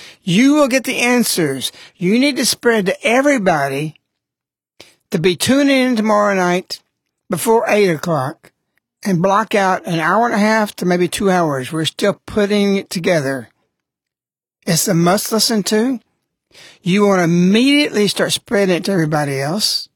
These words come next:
You wanna promo it right now before it starts, because we don't know if we can keep it out there and broadcast it.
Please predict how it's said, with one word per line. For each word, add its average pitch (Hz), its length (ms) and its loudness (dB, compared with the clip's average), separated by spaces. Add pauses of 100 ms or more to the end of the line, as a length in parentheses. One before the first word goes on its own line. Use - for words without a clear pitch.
(720)
You 175 160 2
wanna 180 320 0 (180)
promo 202 580 2
it - 200 -4
right 180 320 -2
now 226 280 2
before 220 440 0
it 214 60 -2
starts, 151 640 -6 (520)
because 202 320 -2
we 254 140 0
don't 220 160 -2
know 180 120 0
if 160 100 -4
we 190 80 0
can 151 40 -2
keep - 280 -4
it 185 60 -4
out 156 140 -2
there 185 100 -2
and 170 100 -2
broadcast 196 580 -4
it. 135 140 -14